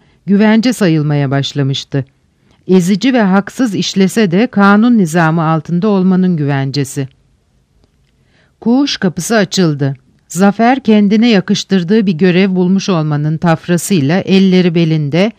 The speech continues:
bir eli tabancasında dikiliyor. Hepimiz niçin gelmiş olduğunu hem anlıyor hem de anlamak istemiyoruz.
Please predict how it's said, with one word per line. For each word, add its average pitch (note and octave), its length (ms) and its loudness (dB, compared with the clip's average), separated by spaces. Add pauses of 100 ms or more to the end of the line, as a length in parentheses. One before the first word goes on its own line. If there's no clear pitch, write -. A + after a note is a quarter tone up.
(240)
bir A3 160 4
eli F3+ 180 2
tabancasında F3+ 880 0
dikiliyor. D#3+ 600 -2 (640)
Hepimiz A#3+ 580 0
niçin B3+ 380 0
gelmiş F3 460 2
olduğunu F3 500 0
hem B3+ 240 2
anlıyor F#3+ 580 2
hem A#3 320 0
de A3 60 2
anlamak G3 440 0
istemiyoruz. C#3+ 800 -6